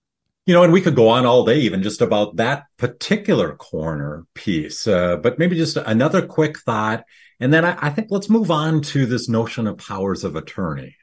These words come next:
a critical component to a well-structured estate plan. Uh, but one last thing, the will is going to control those items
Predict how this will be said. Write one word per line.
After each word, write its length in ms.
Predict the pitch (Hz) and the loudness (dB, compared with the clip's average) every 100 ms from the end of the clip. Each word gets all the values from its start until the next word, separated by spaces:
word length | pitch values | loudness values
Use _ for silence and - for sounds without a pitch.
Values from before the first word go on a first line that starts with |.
| _ | _
a 160 | 87 - _ | -16 -16 _
critical 500 | - 131 110 104 101 | -6 0 0 0 -4
component 580 | - 80 - 92 92 92 | -6 -10 -6 -4 -4 -8
to 140 | - 87 | -8 -6
a 80 | |
well-structured 1300 | 80 78 78 92 95 92 - - 95 90 - 87 73 | -6 -8 -4 -2 0 -2 -6 -6 -4 -4 -6 -8 -8
estate 400 | 71 - 82 78 | -12 -12 -12 -12
plan. 380 | - 131 - - _ - - _ _ | -10 -8 -10 -16 _ -20 -20 _ _
Uh, 220 | 85 87 - _ _ _ _ - | -12 -12 -14 _ _ _ _ -6
but 140 | 147 | -4
one 140 | 202 | -2
last 340 | 226 104 104 - | -2 -4 -8 -8
thing, 180 | 95 - - _ | -10 -12 -20 _
the 120 | 123 | -2
will 440 | 110 120 170 214 220 - | 0 2 0 0 -6 -8
is 160 | 110 | -10
going 240 | - 117 123 | -6 -6 -4
to 80 | 110 | -6
control 920 | - 95 - - 120 113 113 107 - | -6 -8 -8 -6 -2 0 0 -2 -6
those 320 | 113 131 190 147 | -4 0 -2 -2
items 800 | 107 110 107 101 101 104 - - | -4 -2 -2 -2 -4 -6 -10 -20